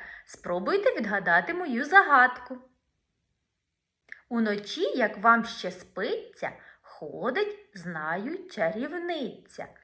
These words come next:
Ходить садом, полем, гаєм, все у шати одягає. Стає гарно навкруги, в золоті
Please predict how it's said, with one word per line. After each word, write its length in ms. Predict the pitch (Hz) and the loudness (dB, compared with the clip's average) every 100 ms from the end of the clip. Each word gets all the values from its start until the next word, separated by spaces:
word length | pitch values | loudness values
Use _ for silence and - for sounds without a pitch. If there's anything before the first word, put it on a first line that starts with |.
| - - - | -20 -20 -20
Ходить 540 | - - 571 269 233 - | -12 6 6 6 -2 -8
садом, 920 | - 180 175 233 294 247 254 233 247 _ - | -8 2 4 6 4 2 -4 -6 -10 _ -14
полем, 800 | 170 180 277 302 285 269 262 254 - | -6 -2 -2 0 -2 -2 -4 -6 -14
гаєм, 840 | - 190 208 285 294 277 254 247 247 - - - | -12 0 6 8 8 4 -2 -10 -14 -20 -20 -18
все 420 | - - 403 - - | -8 2 2 2 -8
у 80 | 359 | -6
шати 760 | 381 370 330 320 285 - 190 - | -4 -4 4 6 6 4 -10 -8
одягає. 1040 | 190 202 226 226 202 233 214 190 165 147 - _ _ _ - - | -6 0 4 4 4 4 6 4 0 -10 -14 _ _ _ -20 -20
Стає 460 | - - 220 196 202 | -16 -2 -2 0 -2
гарно 680 | 180 175 190 294 370 330 285 | -2 0 8 8 8 4 -2
навкруги, 1000 | 240 220 - - 240 180 175 208 175 180 - _ - - - | 0 0 -4 -6 -4 -4 -4 -4 -4 -10 -20 _ -20 -20 -12
в 60 | 214 | -10
золоті 720 | 214 403 508 285 190 - | -2 2 2 2 -4 -8